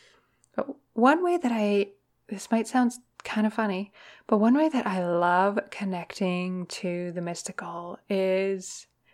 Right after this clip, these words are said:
by going to a bookstore and by finding their section of books on spirituality, on crystals, on fairies, anything and everything to do with energy healing.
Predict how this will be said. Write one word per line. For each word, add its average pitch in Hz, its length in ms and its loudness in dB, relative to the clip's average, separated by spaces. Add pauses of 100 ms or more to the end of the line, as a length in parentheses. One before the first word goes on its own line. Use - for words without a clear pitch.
(200)
by 190 140 -10
going 240 420 2
to 302 160 0
a 294 100 4
bookstore - 920 -4 (760)
and 180 100 -4
by 170 220 -4
finding 269 1120 6
their 208 560 6
section 208 600 0
of 202 100 2
books - 520 0 (140)
on 165 580 -6 (380)
spirituality, 220 1300 2 (400)
on 160 140 -2
crystals, 208 1120 4
on 151 360 -10
fairies, 226 1200 4 (720)
anything 254 520 6
and 226 80 6
everything 202 380 4
to 185 100 4
do 170 480 2
with 160 340 -2
energy 233 380 4
healing. 196 840 2